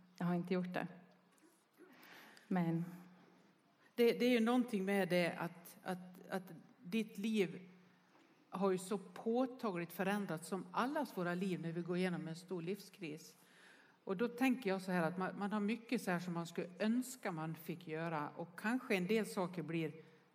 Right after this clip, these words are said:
Speaker 2: ännu tydligare vad som är viktigast.
Speaker 1: Mm.
Speaker 2: Och, och där någonstans tycker jag att,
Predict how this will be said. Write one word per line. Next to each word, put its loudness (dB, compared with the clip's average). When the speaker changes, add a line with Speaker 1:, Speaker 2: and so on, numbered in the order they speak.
Speaker 2:
ännu 4
tydligare -2
vad 0
som -2
är 4
viktigast. -6
Speaker 1:
Mm. -2
Speaker 2:
Och, -2
och 0
där 4
någonstans -2
tycker -6
jag 0
att, -8